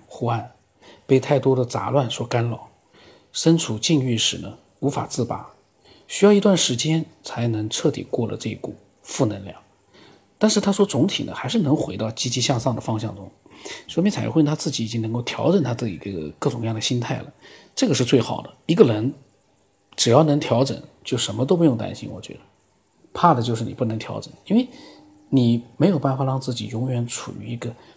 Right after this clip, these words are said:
所谓的那样的一个清静当中的时候啊，你一定是有波动的，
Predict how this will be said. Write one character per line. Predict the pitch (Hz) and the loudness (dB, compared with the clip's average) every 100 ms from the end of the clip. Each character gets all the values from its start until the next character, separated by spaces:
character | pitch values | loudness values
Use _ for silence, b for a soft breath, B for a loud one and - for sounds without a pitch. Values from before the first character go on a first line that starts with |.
| B | B
所 | - - | -6 -6
谓 | - 127 | -2 -2
的 | 113 | 0
那 | 113 | -2
样 | 113 101 | -2 -6
的 | |
一 | |
个 | 92 - | -10 -6
清 | - 139 | -2 -2
静 | 147 123 | 0 -2
当 | 113 120 | -2 -2
中 | 131 | -2
的 | 147 | -4
时 | 120 - | -6 -8
候 | - - | -10 -12
啊， | - _ _ _ B B B | -14 _ _ _ B B B
你 | 117 107 | -4 -4
一 | 113 123 | -4 -4
定 | 190 175 | -2 -2
是 | - | -2
有 | 117 | -4
波 | - 135 151 | -2 2 2
动 | - | 2
的， | 147 | -4